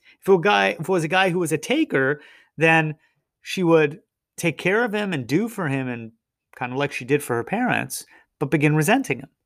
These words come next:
But either way, she did the same dance steps. To break a pattern, you've got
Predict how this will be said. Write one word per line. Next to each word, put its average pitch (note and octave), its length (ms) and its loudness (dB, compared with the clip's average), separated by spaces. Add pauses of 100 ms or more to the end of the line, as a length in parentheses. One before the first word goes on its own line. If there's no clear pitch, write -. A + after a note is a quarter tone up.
(380)
But F#3 100 2
either A#3+ 260 6
way, G3+ 240 4
she G#3+ 400 0
did D#3 220 -6
the C#3+ 80 -8
same D#3+ 300 -2
dance D#3 300 -2
steps. - 540 -12 (2250)
To D3+ 100 0
break G3 340 2
a F#3 60 2
pattern, D#3 640 0 (1300)
you've C3 200 -8
got D3+ 380 4